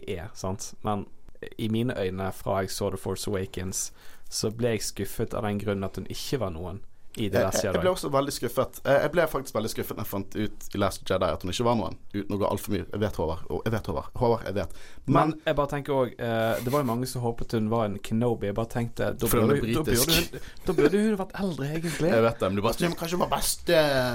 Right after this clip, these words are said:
Speaker 2: be-, bestefaren var Kenobi." <laughs> Igjen der, "Kanskje hun var adoptivdatteren til Mace Windu." Hvem vet, sant?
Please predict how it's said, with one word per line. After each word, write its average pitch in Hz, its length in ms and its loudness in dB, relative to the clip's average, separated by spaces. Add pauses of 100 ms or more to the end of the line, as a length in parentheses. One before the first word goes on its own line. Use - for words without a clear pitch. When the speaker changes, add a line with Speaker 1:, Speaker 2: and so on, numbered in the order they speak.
(160)
Speaker 2:
be-, 123 80 0 (160)
bestefaren 135 500 4
var 123 80 2
Kenobi." 117 400 2 (480)
<laughs> - 480 -2
Igjen 143 160 6
der, 135 160 4
"Kanskje 175 160 0
hun 185 80 6
var 147 140 6
adoptivdatteren 143 760 2
til 139 160 2
Mace 135 160 2
Windu." 123 240 4 (320)
Hvem 202 240 6
vet, 131 240 6
sant? 127 240 4